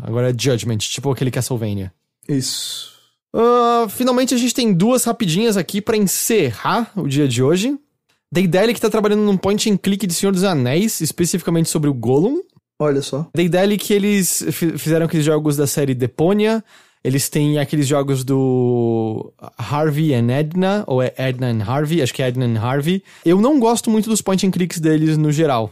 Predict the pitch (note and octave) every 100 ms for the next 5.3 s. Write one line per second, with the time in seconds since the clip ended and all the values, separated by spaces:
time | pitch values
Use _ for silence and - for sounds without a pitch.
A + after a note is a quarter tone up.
0 | - D3+ D3 E3 D#3+ F#3 E3 D#3+ D3 C#3+
1 | D3+ C3+ B2+ C3+ C3+ F3 F#3 C#3+ C3+ C3
2 | B2 C3 C3+ B2+ C3 C#3 D#3 C3+ B2+ C3
3 | B2+ A#2+ C3+ B2 A#2+ A2 G#2 A#2 G#2+ G#2+
4 | G2+ - G2+ - E3 G3 A#3+ A#3 - G#3
5 | G3+ F#3+